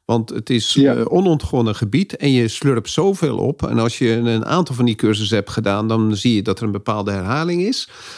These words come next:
Speaker 1: Dus doe het gewoon, die leiderschapscursussen.
Speaker 2: Ja.
Speaker 1: En, je, en, eh, doe die leiderschapscursussen. Doe een, eh, een commerciële cursus, hè, wat, wat jij zei. Eh, of, eh, lees een aantal commerciële boeken. Of kijk of je misschien met een aantal, eh,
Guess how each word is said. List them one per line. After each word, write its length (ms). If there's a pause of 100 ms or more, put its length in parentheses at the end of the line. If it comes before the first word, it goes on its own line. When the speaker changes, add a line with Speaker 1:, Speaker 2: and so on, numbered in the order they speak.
(220)
Speaker 1:
Dus 240
doe 260
het 120
gewoon, 500 (120)
die 220
leiderschapscursussen. 1120
Speaker 2:
Ja. 60
Speaker 1:
En, 140
je, 200
en, 360
eh, 360
doe 160
die 140
leiderschapscursussen. 1160 (320)
Doe 200
een, 240
eh, 360
een 120
commerciële 580
cursus, 460
hè, 140
wat, 200
wat 180
jij 240
zei. 460
Eh, 200
of, 180
eh, 160
lees 320
een 80
aantal 240
commerciële 520
boeken. 440
Of 260
kijk 340
of 160
je 100
misschien 400
met 140
een 120
aantal, 560
eh, 180